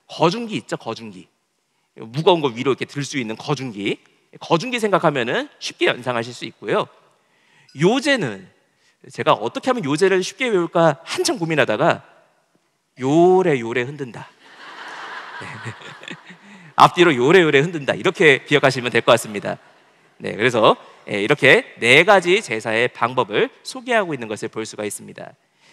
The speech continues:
자, 그럼 이 방법들로 오 대 제사를 어떻게 드리느냐? 자, 우리가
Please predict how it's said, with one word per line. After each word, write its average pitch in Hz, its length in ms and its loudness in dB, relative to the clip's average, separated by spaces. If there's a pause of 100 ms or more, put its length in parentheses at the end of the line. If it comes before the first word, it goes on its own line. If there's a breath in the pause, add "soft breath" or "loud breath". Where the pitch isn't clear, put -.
자, 143 120 0
그럼 175 200 4
이 190 160 -2
방법들로 147 960 -2
오 143 140 -2
대 180 100 6
제사를 147 320 0
어떻게 156 300 0
드리느냐? 120 640 0 (400 soft breath)
자, 117 100 -8
우리가 156 360 4